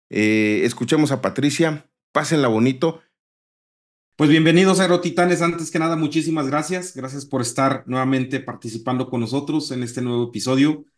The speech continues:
Speaker 2: La verdad es como, como siempre lo decimos, es un gusto, un honor poder, poder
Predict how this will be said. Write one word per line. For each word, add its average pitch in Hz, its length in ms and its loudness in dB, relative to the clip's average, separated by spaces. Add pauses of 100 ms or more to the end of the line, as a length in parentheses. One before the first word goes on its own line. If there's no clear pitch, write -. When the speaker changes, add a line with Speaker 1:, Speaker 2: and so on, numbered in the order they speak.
(260)
Speaker 2:
La 110 80 -6
verdad 120 160 -2
es 120 80 -8
como, 113 640 -4
como 107 320 -6
siempre 123 320 -4
lo 123 120 -2
decimos, 127 380 0
es 120 320 -6
un 123 220 -2
gusto, 143 360 0
un 131 100 0
honor 127 380 -2
poder, 120 280 -8
poder 120 380 -4